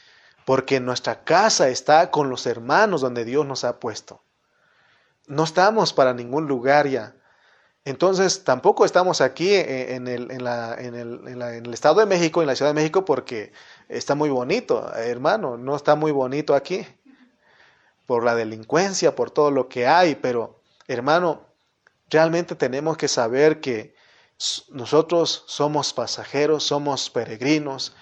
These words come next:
somos extranjeros en esta tierra. Pablo, él bebía, veía estas cosas de esta manera, por eso en el tres veinte él dice que s-, nosotros, que nuestra ciudadanía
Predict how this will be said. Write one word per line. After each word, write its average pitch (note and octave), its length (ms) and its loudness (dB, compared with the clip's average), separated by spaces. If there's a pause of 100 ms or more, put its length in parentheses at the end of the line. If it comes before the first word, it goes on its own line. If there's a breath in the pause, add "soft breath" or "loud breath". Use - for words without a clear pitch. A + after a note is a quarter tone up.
(160 soft breath)
somos D#3 460 0
extranjeros C#3 760 0
en A#2 120 -12
esta A#2+ 280 -6
tierra. G2+ 380 -10 (500 soft breath)
Pablo, F3+ 440 6
él D#3 140 6
bebía, D#3 460 4
veía C#3+ 360 4
estas D3 280 -2
cosas D3 320 2
de B2 80 -2
esta C3 220 -2
manera, C3+ 400 2
por C3 140 0
eso D3 160 -2
en D#3 40 -2
el C3 140 -4
tres C3+ 240 -2
veinte D3 420 -2
él C#3+ 120 0
dice D3+ 340 0
que A#2+ 220 -6 (340 loud breath)
s-, - 220 -12 (140)
nosotros, C3+ 680 -2 (220 soft breath)
que D3 120 0
nuestra C3 280 0
ciudadanía B2+ 880 2